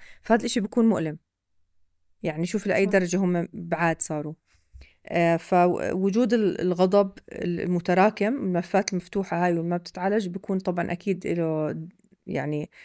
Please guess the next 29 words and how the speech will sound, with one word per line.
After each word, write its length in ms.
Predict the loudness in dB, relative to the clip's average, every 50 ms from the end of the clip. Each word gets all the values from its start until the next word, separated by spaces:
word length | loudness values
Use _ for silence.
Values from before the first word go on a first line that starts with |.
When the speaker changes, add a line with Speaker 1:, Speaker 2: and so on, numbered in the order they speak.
| -20 -20 _ _
Speaker 1:
دور 260 | 2 4 4 4 4 4
قوي. 260 | 0 0 0 0 -4 -8 _ _ _ _ _ _ _ _
وال-، 300 | 0 0 0 2 0 -2
والمعيق 440 | -2 0 0 2 2 2 2 4 2
الثالث 640 | 2 4 2 2 0 0 2 2 2 2 2 2 0
مثلًا 260 | 0 0 2 2 4 4
اللي 240 | 4 4 4 2
هو 180 | 2 2 2 2
إنه 160 | 2 2 2
يكون 200 | 2 2 0 0
في 140 | 2 2 2
مشتتات 800 | 2 2 2 0 0 -2 -6 0 2 4 4 4 4 0 -2 -4
بالحياة، 540 | -6 -4 -2 0 2 2 2 2 0 -2 -6 _ _ -8
إحنا 180 | -2 2 2 2
شاغلين 460 | 4 4 4 4 4 4 4 4 4
حالنا 380 | 4 4 4 4 4 4 2
فيها، 380 | 0 -2 -4 -6 -4 -6 -10 -14 -16 _ _ _ _ _ _ _ _ _ _
وبتخلينا 520 | -6 -6 -4 0 0 2 2 4 4 4 6
ما 160 | 6 6 8
Speaker 2:
مم. 60 | 6
Speaker 1:
ننتبه 480 | 6 6 4 2 0 0 -2 -4 -8 -8
على، 280 | -6 -4 -2 -2 -2 -2
على 180 | -2 0 0 0
بعضنا. 400 | 0 -2 -4 -4 -6 -8 -10 -12 -12 -18 -20 -20 -20 -20 _ _ _ _ _ _ -2
ومنها 360 | 2 4 4 4 6 6 6
مثلًا 320 | 4 4 4 2 2 2
التليفون 640 | 2 2 0 -2 -2 -2 0 0 0 0 0 0 -2
والسوشيال 720 | -2 -4 -2 -2 -2 -4 -4 -2 -2 -2 0 0 0 2 2
ميديا 380 | 2 2 2 0 -2 -6 -6